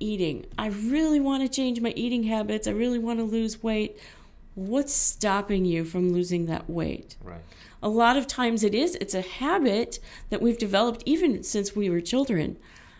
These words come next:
Speaker 1: I know even myself, I'll sit at the table and I'll look at my plates and I'll think,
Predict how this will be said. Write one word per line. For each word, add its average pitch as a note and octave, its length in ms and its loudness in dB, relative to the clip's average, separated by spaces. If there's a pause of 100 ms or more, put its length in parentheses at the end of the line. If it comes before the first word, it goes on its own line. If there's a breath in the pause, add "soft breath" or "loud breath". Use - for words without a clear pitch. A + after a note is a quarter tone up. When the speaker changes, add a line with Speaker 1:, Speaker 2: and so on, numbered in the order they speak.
(140 loud breath)
Speaker 1:
I A3+ 100 2
know A3+ 220 6
even B3 260 2
myself, F#3+ 520 2
I'll F#3+ 100 4
sit G#3 220 0
at G3+ 160 2
the G3+ 60 -4
table G#3 440 2
and F#3+ 100 2
I'll F3 120 0
look G3 160 -2
at - 120 -2
my F3 120 0
plates F#3 500 0
and F#3 100 -4
I'll F3+ 80 -4
think, F3 260 -6